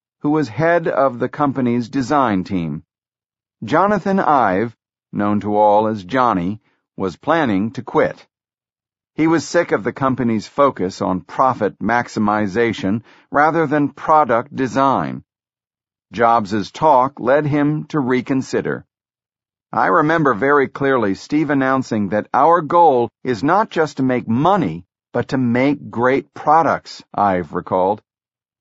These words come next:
"The decisions you make based on that philosophy are fundamentally different from the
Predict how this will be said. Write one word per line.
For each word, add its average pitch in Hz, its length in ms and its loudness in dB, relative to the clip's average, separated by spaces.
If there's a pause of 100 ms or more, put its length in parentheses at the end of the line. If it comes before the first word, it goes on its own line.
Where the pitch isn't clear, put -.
(280)
"The 143 100 0
decisions 165 640 0
you 123 80 -2
make 120 320 -2
based 147 360 0
on 107 180 0
that 117 180 -2
philosophy 110 760 -2 (220)
are 135 160 0
fundamentally 160 880 0
different 104 560 -2
from 107 180 -2
the 110 140 -4